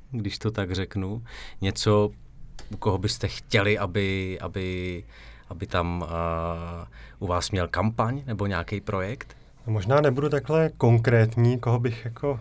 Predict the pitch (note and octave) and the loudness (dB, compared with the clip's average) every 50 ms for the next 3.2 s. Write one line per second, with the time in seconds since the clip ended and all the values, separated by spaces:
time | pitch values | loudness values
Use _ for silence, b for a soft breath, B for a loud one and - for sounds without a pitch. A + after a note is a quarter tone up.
0 | - - A#2 A2+ A2+ A2+ - A2+ A2+ A2 A2+ B2 C3+ C3 B2+ G#2 A2 A2+ G#2+ G#2+ | -6 -2 2 2 2 2 2 0 0 0 0 0 -2 0 0 0 -2 -2 -2 -4
1 | A#2 A2+ C3+ D3+ - - - - F2+ F2+ F#2 - - G#2+ A#2 B2 A#2+ A2+ B B | -4 -4 -6 -10 -10 -12 -12 -10 -10 -8 -8 -4 0 2 2 2 0 -2 B B
2 | B B B B - - G2+ G2+ G#2+ A2 - C#3+ C3 A2+ B2+ B2+ A2 C3+ C#3+ C#3 | B B B B -8 -4 -4 -4 -4 -4 -2 -4 -2 -2 -2 -2 0 0 0 2
3 | C3 B2+ C3 A#2+ | 2 2 0 0